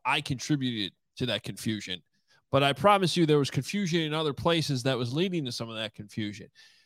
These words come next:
The deal is today was technically the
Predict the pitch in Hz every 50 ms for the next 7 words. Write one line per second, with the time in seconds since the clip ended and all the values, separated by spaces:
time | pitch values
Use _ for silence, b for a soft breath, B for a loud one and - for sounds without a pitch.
0 | b b _ - 147 151 135 120 175 220 277 302 285 202 160 135 127 117 127 -
1 | - - - 170 143 117 - 156 190 226 254 247 214 180 151 - - - - -
2 | - - 214 233 - 226 202 180 - 160 165 156 147 143 139 127 143 151 143